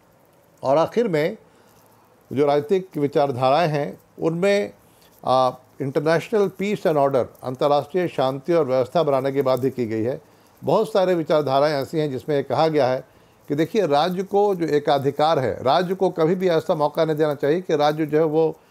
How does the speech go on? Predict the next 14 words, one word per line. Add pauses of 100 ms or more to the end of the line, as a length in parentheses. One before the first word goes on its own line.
(300)
सबसे
शक्तिशाली
बन
जाए
या
अकेला
शक्तिशाली
बन
जाए, (500)
क्योंकि
अगर
ऐसा
हो
जाएगा